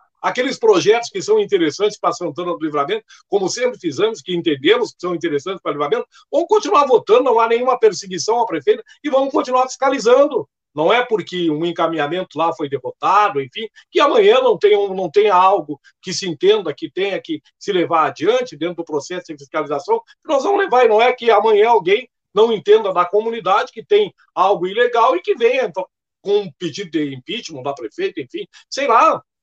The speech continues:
E, mas nós estamos prontos ali para continuar fazendo o nosso trabalho que sempre fizemos, que é apresentar projetos para a comunidade, que é ver os projetos serem viabilizados, né? Aquilo que já tem encaminhado aí ser viabilizado para a comunidade,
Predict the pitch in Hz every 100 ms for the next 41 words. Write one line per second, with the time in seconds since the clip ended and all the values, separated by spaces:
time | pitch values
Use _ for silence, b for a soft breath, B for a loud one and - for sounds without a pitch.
0 | _ _ _ _ _ _ _ _ _ _
1 | 117 123 120 123 143 127 190 247 - 247
2 | 302 - 208 247 302 185 180 240 240 294
3 | 233 208 226 233 220 226 220 208 180 156
4 | 220 - _ - 226 214 214 269 214 269
5 | 294 - - _ _ 165 170 175 180 175
6 | 180 185 175 175 190 - 180 208 226 247
7 | 254 247 - 147 196 196 _ - 151 190
8 | 165 202 - 185 180 147 175 165 165 165
9 | 156 190 214 - - - 156 175 - _
10 | 131 127 196 170 170 170 180 190 170 175
11 | 156 165 175 156 151 156 _ - 208 165
12 | 165 156 156 147 190 196 160 151 147 180
13 | 202 214 226 240 254